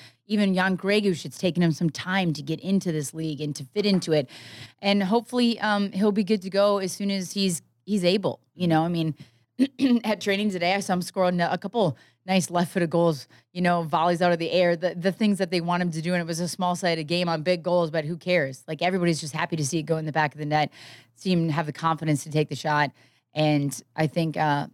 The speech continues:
it's just another attacking piece to the puzzle. It adds more depth to this team. And it's fun to see now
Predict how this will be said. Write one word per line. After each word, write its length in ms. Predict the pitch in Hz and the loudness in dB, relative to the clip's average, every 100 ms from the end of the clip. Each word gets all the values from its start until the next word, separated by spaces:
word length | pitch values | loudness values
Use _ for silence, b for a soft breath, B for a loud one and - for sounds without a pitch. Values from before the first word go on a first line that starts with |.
| _ | _
it's 160 | 180 180 | -4 0
just 180 | 185 - | 0 0
another 380 | 165 156 156 170 | 0 0 0 0
attacking 480 | 160 156 151 208 | -2 -4 -2 -2
piece 220 | 175 160 - | -2 -2 -2
to 80 | |
the 100 | 180 | -6
puzzle. 420 | 160 147 139 143 139 | -4 -2 0 0 0
It 120 | 156 - | -4 -2
adds 240 | 151 131 | -2 -2
more 320 | 151 151 170 | -2 0 -2
depth 360 | 175 165 151 - | 0 0 -2 -2
to 120 | 147 | -4
this 180 | 156 165 | -2 -2
team. 380 | - 147 147 143 b b b - | 0 2 2 0 b b b -6
And 440 | 160 156 151 147 - | 0 2 2 0 -2
it's 180 | 165 - | -2 -2
fun 200 | 170 170 | 0 2
to 60 | |
see 240 | 160 165 156 | 2 0 -2
now 420 | 151 147 143 135 | 0 2 2 0